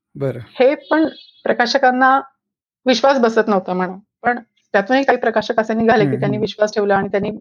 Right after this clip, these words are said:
Speaker 2: पाहू, करून तर पाहू म्हणून सुरुवात केली.
Speaker 1: बरं.
Speaker 2: आणि, अ, मग ते करता
Speaker 1: ओके.
Speaker 2: आलं.
Speaker 1: ओके. आणि मग आता काय काय सर्व्हिसेस, अ,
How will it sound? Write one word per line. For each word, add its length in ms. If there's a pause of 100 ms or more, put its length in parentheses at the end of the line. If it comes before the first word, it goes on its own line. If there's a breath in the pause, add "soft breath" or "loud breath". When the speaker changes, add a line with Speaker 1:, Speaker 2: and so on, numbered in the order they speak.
Speaker 2:
पाहू, 600 (140)
करून 280
तर 60
पाहू 160 (240)
म्हणून 240
सुरुवात 360
केली. 180 (340)
Speaker 1:
बरं. 140
Speaker 2:
आणि, 460 (260)
अ, 80 (720)
मग 140 (160)
ते 140
करता 300
Speaker 1:
ओके. 140
Speaker 2:
आलं. 240 (480)
Speaker 1:
ओके. 320 (1000 soft breath)
आणि 140
मग 120
आता 240
काय 160
काय 140
सर्व्हिसेस, 600
अ, 300